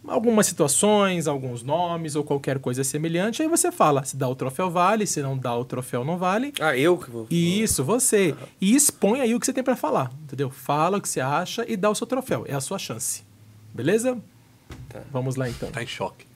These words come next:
Speaker 1: Tá em choque. Meira aí.
Speaker 3: Casamento a três.
Speaker 1: Casamento a três. O que que você acha o casamento a três?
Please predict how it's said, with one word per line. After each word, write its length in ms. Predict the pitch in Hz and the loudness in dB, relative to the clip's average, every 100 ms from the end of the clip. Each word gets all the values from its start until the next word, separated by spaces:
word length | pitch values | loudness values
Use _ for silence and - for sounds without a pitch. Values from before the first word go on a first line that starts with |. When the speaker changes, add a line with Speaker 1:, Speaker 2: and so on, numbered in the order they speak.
| - | -12
Speaker 1:
Tá 80 | |
em 40 | 135 | -12
choque. 380 | - - - - - - - - - _ - - - - _ - | -10 -12 -12 -20 -20 -20 -20 -20 -20 _ -20 -20 -20 -20 _ -6
Meira 260 | 170 185 | -4 -2
aí. 60 | 185 | 0
Speaker 3:
Casamento 480 | 196 190 175 170 165 | 2 6 6 4 2
a 60 | |
três. 380 | - 98 78 - | -2 -8 -10 -4
Speaker 1:
Casamento 580 | 254 247 233 196 240 247 | 0 2 0 -2 -2 -4
a 40 | |
três. 720 | - - 160 160 147 131 - - | -4 0 2 2 2 -2 -4 -6
O 20 | |
que 100 | 269 | -8
que 80 | - | -4
você 80 | |
acha 200 | 165 156 | -4 -4
o 20 | 156 | -8
casamento 480 | 147 139 135 135 123 | -8 -6 -6 -8 -12
a 40 | |
três? 640 | - - - - - - | -14 -16 -10 -10 -10 -12